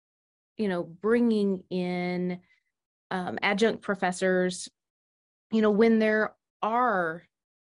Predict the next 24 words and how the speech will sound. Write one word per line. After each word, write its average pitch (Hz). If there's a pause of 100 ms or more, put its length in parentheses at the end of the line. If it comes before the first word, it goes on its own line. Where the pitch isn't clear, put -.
(120)
um, 185
teaching 185
needs, -
when, 180 (100)
you 196
know, 160 (140)
thinking 185
about 156
the 170
number 156
of 156
students, 202 (160)
um, 180 (100)
enrolled 165
in 156
courses, 202 (140)
all, 170
all 165
that 156
plays 160
in, 196 (1040)
that's 254 (320)
often 240 (440)
how, 180